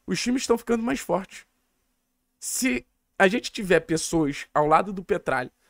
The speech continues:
pra passar o recadinho, que é o seguinte:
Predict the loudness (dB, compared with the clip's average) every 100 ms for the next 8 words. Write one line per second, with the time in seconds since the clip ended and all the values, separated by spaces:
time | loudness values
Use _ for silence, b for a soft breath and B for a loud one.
0 | _ 6 6 6 4 4 6 4 4 2
1 | -2 -2 -6 -8 -2 -2 -2 -4 -4 -6
2 | -10